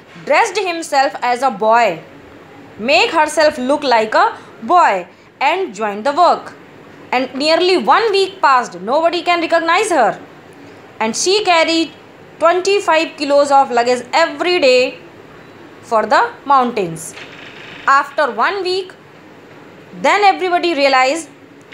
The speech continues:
that she was not a boy, she was actually a girl.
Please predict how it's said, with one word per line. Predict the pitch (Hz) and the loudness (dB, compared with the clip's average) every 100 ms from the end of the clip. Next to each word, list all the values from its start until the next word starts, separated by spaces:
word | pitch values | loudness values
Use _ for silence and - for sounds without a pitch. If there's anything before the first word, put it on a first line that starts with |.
| - - | -20 -4
that | 247 254 254 | 0 0 0
she | - 381 415 | -4 -2 2
was | 320 311 240 | 2 2 0
not | 311 - | -4 -2
a | 359 | -2
boy, | 214 247 240 190 - | 2 2 2 0 -6
she | - 320 | -8 -4
was | 247 214 208 | 2 2 2
actually | 240 240 269 277 | -4 -4 -4 2
a | 302 480 - - - 165 | 2 2 -2 -18 -16 -2
girl. | 233 247 180 165 | 2 2 0 -8